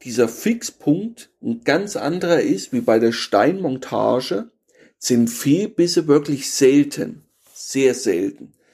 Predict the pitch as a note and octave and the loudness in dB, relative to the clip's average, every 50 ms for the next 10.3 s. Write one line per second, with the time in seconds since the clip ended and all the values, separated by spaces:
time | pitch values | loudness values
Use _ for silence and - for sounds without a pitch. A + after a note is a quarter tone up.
0 | _ _ _ _ _ _ - G2+ - - - - C3 E3 G3 - - - F#3 F#3+ | _ _ _ _ _ _ -6 -6 -6 -6 -2 0 2 2 2 0 -2 -2 0 0
1 | F#3+ F#3 - - D4 - A3 A3 - - - A#2 A2+ A2+ - - E3 F3+ F3+ - | 0 -2 -4 -6 -6 -4 -4 -6 -8 -10 -10 -8 -8 -8 -4 -4 -2 -2 0 0
2 | F3 F3+ G3 A3+ A#3 - _ _ _ _ - C#3 C3+ C3 - - C3+ A#2+ C3+ D#3 | 2 2 2 0 -2 -6 _ _ _ _ -8 -8 -8 -8 -2 0 2 2 2 2
3 | F3+ F3+ F3 - - - C3+ C#3 D#3 E3+ F#3 G#3 A3+ A3+ - _ _ _ _ - | -2 -4 -8 -10 -4 -2 0 0 0 0 -2 -4 -6 -8 -14 _ _ _ _ 0
4 | C#3+ C#3 C#3+ D#3 E3 E3+ E3+ E3 - - D3 C3+ C3+ - - - _ _ _ - | 2 2 4 4 2 0 -4 -8 -6 -2 -2 -2 -2 -4 -10 -20 _ _ _ -6
5 | F#3 G3 G3+ G3+ G3+ G3 G3 G3+ - A2 C3+ C#3 D3 C#3+ C3 C3 C3 B2+ C3 C3+ | -4 -4 -2 0 -2 -2 -2 -2 0 2 2 2 0 -2 -4 -6 -2 0 2 2
6 | C3 A#2+ G2+ - - - - - A#2 A#2+ C#3+ D3 - C#3 - - - C3+ B2 A2+ | 4 2 0 -2 -4 -10 -10 -4 0 0 0 0 0 -4 -8 -6 -6 -4 -2 0
7 | A2 A2+ A#2+ A#2 A2+ G#2 - - - G#2 - - - - G2+ G#2+ A2+ C3 D3 E3 | 2 2 2 2 0 0 -2 -4 -8 -8 -12 -16 -4 0 2 4 4 4 4 2
8 | D#3+ - F#3 F#3 F#3 F3 - A2+ B2 A2+ G#2+ A2+ C3 C#3+ D3 D#3 - G#2+ A#2 B2+ | 2 0 -2 -2 -2 -4 -4 -2 0 2 2 2 2 0 -2 -4 -4 -6 -4 -4
9 | B2 - - - G#2+ G#2 G#2+ A2+ A2 A2 - - C3 D3 D3 D#3+ D#3+ E3 D#3 C#3+ | -6 -8 -8 -6 -6 -6 -6 -6 -8 -6 -4 -2 -2 -2 -2 -2 -2 -2 0 0
10 | C#3 C#3+ D3 D3 D#3 E3+ | 0 0 0 -2 -4 -8